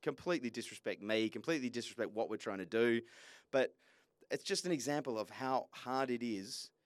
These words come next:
to get anywhere if there isn't, um, organisational change. And, and so what you're talking about, uh, the rule w-, with the, with the kids, that's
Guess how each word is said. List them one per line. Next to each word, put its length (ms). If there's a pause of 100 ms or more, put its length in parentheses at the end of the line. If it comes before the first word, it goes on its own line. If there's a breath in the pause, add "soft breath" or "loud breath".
(240)
to 300 (160)
get 180 (140)
anywhere 640 (720)
if 180
there 220
isn't, 480 (100)
um, 320 (400)
organisational 760
change. 540
And, 180
and 140
so 100
what 140
you're 140
talking 320
about, 320 (180)
uh, 220
the 140
rule 460
w-, 220
with 220
the, 220
with 120
the 60
kids, 320
that's 280